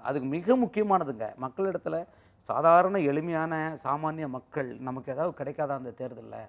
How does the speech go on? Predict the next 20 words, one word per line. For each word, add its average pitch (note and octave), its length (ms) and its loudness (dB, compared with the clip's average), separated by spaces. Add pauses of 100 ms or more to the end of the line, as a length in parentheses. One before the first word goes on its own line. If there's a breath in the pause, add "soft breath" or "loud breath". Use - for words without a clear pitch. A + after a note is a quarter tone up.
(300)
காசு C#3+ 280 -6
கிடைச்சா C#3+ 260 -8
நம்ம D#3+ 220 -6
ஒதுங்கிடுவோம், D3+ 440 -4
நம்ம A#2+ 260 -2
போய் F3 180 2
இதை D#3+ 180 0
மாத்திர D3 260 0
முடியாது" C3+ 400 -4
அப்படின்னு C3 320 -2
நினைக்குது. A#2+ 320 -6 (1040)
அப்புறம் C4 580 8 (200)
நடுநிலை A#3 560 10
சமூகம் F#3+ 300 2
இருக்கு D3 200 4
பாருங்க, G#2+ 340 -2 (400)
அந்த D#3+ 180 -4
நடுநிலை G#3 440 6
சமூகம் D#3+ 240 -2
இருக்க, A#2 300 -4